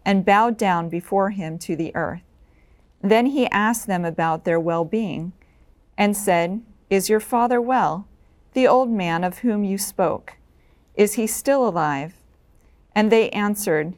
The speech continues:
'Your servant, our father, is in good health. He is still alive.' And they bowed their heads down and prostrated themselves. Then he li-, lifted his eyes and saw his brother Benjamin,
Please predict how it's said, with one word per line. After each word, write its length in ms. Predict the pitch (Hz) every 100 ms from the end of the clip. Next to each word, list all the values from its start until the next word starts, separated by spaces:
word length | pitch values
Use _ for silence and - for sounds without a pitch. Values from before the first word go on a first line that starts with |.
| -
'Your 180 | 202
servant, 640 | 208 208 185 180 233 247 - -
our 160 | 175 190
father, 600 | - 185 160 151 156 196 _ _ _ -
is 200 | 226 233
in 180 | 226
good 220 | 226 240 226
health. 400 | 208 170 180 - _ _ _ _ _
He 280 | 254 262 135
is 100 | 185
still 400 | - - 240 240
alive.' 520 | 220 185 156 139 151 _ _ _ _ _ -
And 180 | 220
they 120 | 226 226
bowed 420 | 180 196 226 240
their 140 | 277
heads 400 | 254 202 170 170
down 460 | - 170 156 156 160
and 160 | - 175
prostrated 680 | - 233 226 - 165 156 160
themselves. 840 | 160 160 - 156 - - - - _ _ _ _ _ _ _ -
Then 320 | 190 220 247
he 180 | 277 254
li-, 200 | 214 214 - -
lifted 480 | 202 240 - 180 170
his 240 | 185 175 -
eyes 400 | 180 160 151 151
and 180 | 180 175
saw 320 | - 196 196
his 240 | 208 190
brother 340 | - 170 165 170
Benjamin, 680 | 165 165 151 - - 165